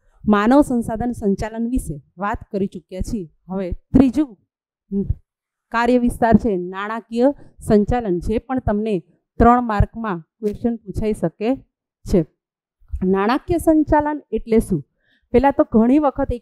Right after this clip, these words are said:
બે વાક્યમાં આ question પૂછાય છે કે નાણાકીય સંચાલન એટલે શું?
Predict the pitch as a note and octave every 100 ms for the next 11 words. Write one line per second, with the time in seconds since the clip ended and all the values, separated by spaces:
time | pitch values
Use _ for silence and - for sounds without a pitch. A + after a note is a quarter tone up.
0 | A#3 C4+ B3 A3 B3+ B3 A3+ G#3 A3+ -
1 | A3 A#3 - A3+ G#3 A3 F#3 F#3 G3 G#3+
2 | B3 - C#4+ D4+ - G#3 G3 A3+ C4 C4
3 | C4+ D4+ D4 G#3+